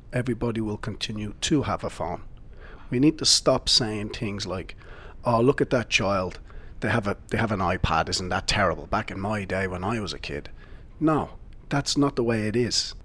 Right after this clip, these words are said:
Today, social media, online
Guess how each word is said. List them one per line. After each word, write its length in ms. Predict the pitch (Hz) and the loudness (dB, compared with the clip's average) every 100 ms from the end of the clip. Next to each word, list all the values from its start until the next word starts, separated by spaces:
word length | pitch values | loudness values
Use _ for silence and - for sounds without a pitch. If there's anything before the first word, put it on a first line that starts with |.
| - | -4
Today, 540 | 135 113 143 117 113 - - - - | 0 6 6 6 2 -6 -14 -14 -4
social 420 | - 131 131 120 | 4 6 6 4
media, 460 | 110 104 98 110 - - | 0 -2 -2 -4 -4 6
online 600 | 135 127 120 113 107 | 8 10 6 4 0